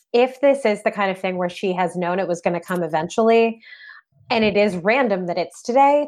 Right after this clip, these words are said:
then there needs to be a sense of, like, "I knew this was coming. I really, I, like, hoped it wouldn't, but it's here." Otherwise, I agree, there needs to be some kind of inciting incident,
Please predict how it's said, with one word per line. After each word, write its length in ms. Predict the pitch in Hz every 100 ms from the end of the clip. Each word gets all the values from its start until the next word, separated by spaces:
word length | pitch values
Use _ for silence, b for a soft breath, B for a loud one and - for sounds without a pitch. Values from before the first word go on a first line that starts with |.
| 294
then 140 | 208
there 140 | 202 202
needs 340 | 190 185 185
to 100 | 185
be 160 | 175 170
a 40 |
sense 460 | - 196 180 180 180
of, 160 | 165
like, 260 | 175 170 170 -
"I 120 | 190
knew 220 | 190 185
this 200 | 185 185
was 140 | 175 -
coming. 460 | 180 175 165 156 -
I 80 | 196
really, 640 | 185 180 170 165 170 - _ _
I, 220 | 202 185 180
like, 160 | 165 - _ _ _ _ -
hoped 320 | 208 196 180
it 140 | 165
wouldn't, 340 | 175 165 160 -
but 120 | 170
it's 180 | 165 -
here." 380 | 143 110 175 180 b b b b _ 247
Otherwise, 540 | 277 269 208 185 180
I 80 | 185
agree, 320 | 175 269 202
there 160 | 180 180
needs 320 | 175 180 -
to 80 | 196
be 320 | 175 165 160
some 400 | - 220 214 220
kind 280 | 208 180 170
of 80 |
inciting 540 | 165 156 170 160 156 -
incident, 640 | 160 175 160 151 143 -